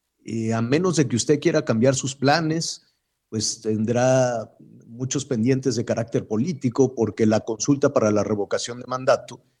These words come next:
se va a llevar a cabo cuando arrancan las vacaciones también de muchas familias en este país, ¿no? Cuando algunos ya tenían planeado irse, les dicen, "No, pero pues es que va a ser la revocación de mandato". Yo no sé si algunas personas van a cancelar, cancelar o van a retrasar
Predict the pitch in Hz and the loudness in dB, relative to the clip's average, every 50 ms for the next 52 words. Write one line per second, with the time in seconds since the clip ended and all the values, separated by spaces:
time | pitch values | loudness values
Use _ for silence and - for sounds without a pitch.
0 | _ _ _ _ - - 107 101 107 117 117 113 113 113 117 117 117 - 120 117 | _ _ _ _ -2 0 2 4 4 4 4 4 4 4 2 2 2 0 0 0
1 | 113 127 123 - - 123 117 113 117 113 110 123 117 - 113 110 107 101 87 110 | 0 -2 -2 -2 -2 -2 0 0 0 0 0 0 -2 -2 -2 -4 -6 -6 -6 -6
2 | 107 107 101 90 107 101 - 110 - - 107 92 104 98 - - 104 101 101 101 | -6 -6 -6 -6 -8 -8 -8 -8 -8 -6 -6 -6 -8 -8 -10 -12 -14 -12 -12 -12
3 | 98 98 104 107 95 - _ _ - 95 - - 98 92 95 98 95 95 - - | -12 -14 -16 -20 -20 -20 _ _ -14 -10 -8 -8 -8 -6 -6 -6 -4 -4 -4 -4
4 | 101 90 - - - - - - - 87 87 - - 104 104 101 - - - 90 | -6 -8 -8 -8 -8 -6 -8 -8 -10 -10 -12 -10 -8 -8 -8 -8 -8 -10 -12 -12
5 | 92 92 - - _ _ _ _ _ _ _ _ - 98 92 107 110 110 107 104 | -12 -14 -20 -20 _ _ _ _ _ _ _ _ -8 -4 -2 0 2 2 2 2
6 | 117 110 - 120 110 107 110 110 101 110 110 107 107 110 110 110 113 113 120 120 | 2 2 2 0 -2 -2 -2 -2 0 2 2 4 4 4 2 4 4 4 4 4
7 | 113 117 - 113 101 101 92 101 107 - - 104 104 120 135 151 151 147 131 127 | 4 2 0 0 -2 -2 -2 -2 -2 -2 -2 -2 -2 -2 0 -2 -2 -2 -2 -4
8 | 113 - - 107 - 123 113 - - 120 120 110 - 123 117 117 110 110 113 101 | -4 -4 -6 -6 -6 -6 -4 0 0 0 2 0 0 0 0 0 0 -2 -4 -6
9 | 95 - - - - 104 104 110 113 117 127 151 151 147 143 - 107 92 107 110 | -6 -6 -6 -6 -6 -6 -6 -6 -6 -6 -2 0 0 0 2 0 -4 -2 -4 -4
10 | 113 113 104 - 123 104 - 117 101 107 107 110 104 - - 107 - - 104 101 | -2 -2 0 0 0 0 0 -2 -4 -4 -8 -10 -8 -6 -6 -6 -6 -6 -10 -12
11 | 92 85 101 101 104 104 - 113 110 107 107 110 113 110 113 - - - _ _ | -10 -8 -8 -8 -8 -8 -10 -8 -6 -6 -6 -4 -2 -2 -2 -2 -6 -12 _ _
12 | _ - 104 104 101 - 110 104 107 123 123 113 113 92 104 104 104 104 104 113 | _ -4 -2 -2 0 0 0 2 2 4 2 2 2 -2 -4 -4 -4 -4 -4 -4
13 | 101 - 104 110 110 - 120 117 113 - | -6 -6 -6 -6 -6 -4 -4 -4 -4 -6